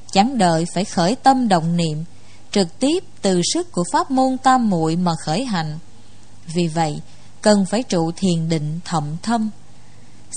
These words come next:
Xét trong kinh này, việc hành giả được thấy Phật trong khi nhập định chính là đại nguyện thứ bốn mươi lăm của Phật Di Đà. Trong định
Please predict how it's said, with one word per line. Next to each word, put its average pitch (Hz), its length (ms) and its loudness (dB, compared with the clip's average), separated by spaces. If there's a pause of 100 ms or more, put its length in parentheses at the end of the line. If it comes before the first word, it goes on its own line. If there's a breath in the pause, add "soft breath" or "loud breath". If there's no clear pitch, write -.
Xét 277 240 2
trong 214 200 2
kinh 208 240 2
này, 165 280 0 (480 soft breath)
việc 180 220 4
hành 185 220 4
giả 170 280 2
được 196 260 0
thấy 285 180 -2 (120)
Phật 160 340 2
trong 269 180 0
khi 269 140 0
nhập 196 300 2
định 160 280 0 (360 soft breath)
chính 233 200 2
là 330 160 0
đại 170 220 4
nguyện 160 440 0
thứ 247 160 0
bốn 247 380 2
mươi 240 120 2
lăm 226 300 2
của 208 160 -4 (100)
Phật 156 160 0 (100)
Di 226 180 0
Đà. 165 360 0 (1040 soft breath)
Trong 262 300 4
định 165 340 0